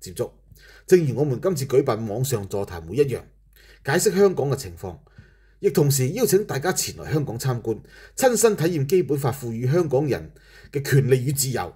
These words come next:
嗱，我希望澳洲有，呢個紐西蘭有嗰啲，啊，議員嚟香港，跟住呢就會俾人用國安法拘捕。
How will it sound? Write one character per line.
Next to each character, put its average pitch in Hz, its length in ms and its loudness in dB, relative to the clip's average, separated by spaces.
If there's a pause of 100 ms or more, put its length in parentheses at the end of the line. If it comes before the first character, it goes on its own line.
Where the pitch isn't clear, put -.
(140)
嗱， 92 160 -8
我 117 160 0
希 165 120 6
望 117 180 0
澳 120 140 4
洲 139 160 4
有， 110 360 0
呢 156 80 2
個 127 120 2
紐 117 160 2
西 156 80 2
蘭 104 200 2
有 107 160 0
嗰 135 60 2
啲， 139 240 0 (300)
啊， 101 140 -4
議 107 260 -4
員 107 160 -4
嚟 98 160 -4
香 147 160 4
港， 123 180 0
跟 135 240 2
住 107 160 -2
呢 139 340 4
就 95 160 -4
會 104 100 2
俾 139 80 2
人 95 200 2
用 92 160 -6
國 107 220 -10
安 127 80 -2
法 110 100 -6
拘 123 200 0
捕。 82 180 -10